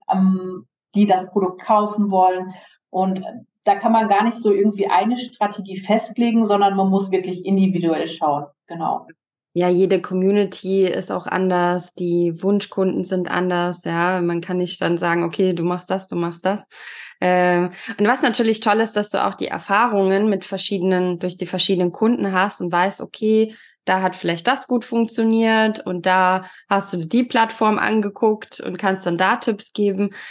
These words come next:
Speaker 2: Das ist natürlich sehr wertvolles Wissen, ähm, was man dann auch so als Unternehmer bekommt. Also deshalb ist es so toll,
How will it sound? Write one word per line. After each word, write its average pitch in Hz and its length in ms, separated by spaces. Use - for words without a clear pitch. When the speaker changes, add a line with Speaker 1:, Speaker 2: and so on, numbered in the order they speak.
Speaker 2:
Das 196 160
ist 208 40
natürlich 190 420
sehr 185 180
wertvolles 185 580
Wissen, 220 440
ähm, 185 600
was 185 200
man 190 100
dann 180 140
auch 185 80
so 185 140
als 175 160
Unternehmer 196 440
bekommt. 165 520
Also 175 220
deshalb 180 380
ist - 160
es 170 160
so 233 140
toll, 214 440